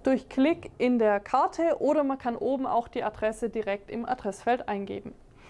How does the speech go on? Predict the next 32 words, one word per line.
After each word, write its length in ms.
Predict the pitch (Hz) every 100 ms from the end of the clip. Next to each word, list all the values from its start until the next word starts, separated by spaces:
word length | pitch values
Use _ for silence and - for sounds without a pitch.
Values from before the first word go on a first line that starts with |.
| - - -
Anschließend 640 | - 302 - 339 339 339 277
durch 180 | 262 -
Klick 220 | 285 311
auf 240 | 226 226
Weiter 420 | 226 254 330 320 262
haben 160 | 240
wir 60 | 233
nun 300 | 240 349 339
die 80 | 277
Möglichkeit, 800 | 240 247 262 - 269 277 320 - - - - -
die 80 | 240
Informationen 760 | 240 254 247 233 - 269 302
einzutragen, 720 | - 226 233 254 269 262 294
die 60 | 262
ich 120 | -
gerade 260 | - 202 208
schon 240 | - 240
genannt 380 | 277 233 202 208
habe. 200 | 190 - - - _ - - - -
Haus, 360 | 269 269 - - - - - -
Stromverbrauch, 920 | - - 262 262 262 262 233 233 240 - _
wie 120 | 294 277
viele 140 | 294
Personen 480 | 247 240 254 247 240
leben 280 | 240 240 233
im 220 | 226 214
Haushalt, 500 | 226 226 208 208 214 - - -
wünscht 240 | 277 269 -
der 100 | 247
Kunde 240 | 233 208
ein 120 | 196
Elektroauto, 1000 | - 247 302 - 277 - 247 - 240